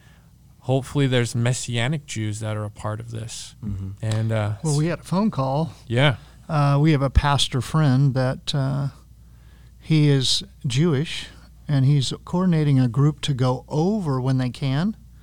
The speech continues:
Speaker 3: to go in and care for the Palestinians
Speaker 2: Oh, wow. Yeah.
Speaker 3: and to share the gospel.
Speaker 2: Mm-hmm.
Speaker 1: 'Cause he's a Messianic Jew.
Speaker 2: Mm-hmm.
Speaker 3: And so he's a Messianic Jew, but he's, he's passionate about that. And then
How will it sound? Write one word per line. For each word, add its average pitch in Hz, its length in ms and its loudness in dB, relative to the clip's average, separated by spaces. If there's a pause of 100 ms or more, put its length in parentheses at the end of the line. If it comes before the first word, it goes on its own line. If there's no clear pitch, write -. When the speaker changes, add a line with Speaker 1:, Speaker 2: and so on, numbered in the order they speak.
(640)
Speaker 3:
to 156 180 0
go 165 320 0
in 165 200 2
and 131 140 0
care 165 340 -2
for 156 160 -6
the 135 100 -4
Palestinians 143 1040 -2
Speaker 2:
Oh, 104 120 -8
wow. 104 260 -8 (680)
Yeah. - 120 -10
Speaker 3:
and 202 600 0
to 160 120 -2
share 180 220 2
the 156 80 0
gospel. 156 520 -2 (220)
Speaker 2:
Mm-hmm. 101 240 -6 (120)
Speaker 1:
'Cause 107 120 -4
he's 127 160 4
a 123 60 4
Messianic 123 560 0
Jew. - 200 -10 (300)
Speaker 2:
Mm-hmm. 104 300 -4
Speaker 3:
And 135 100 0
so 156 140 0
he's 156 160 0
a 143 40 4
Messianic 156 520 2
Jew, 240 180 -2
but 160 140 -4
he's, 202 380 -2
he's 180 200 -4
passionate 175 560 -2
about 143 380 -2 (140)
that. 127 480 -4
And 131 180 0
then 131 340 0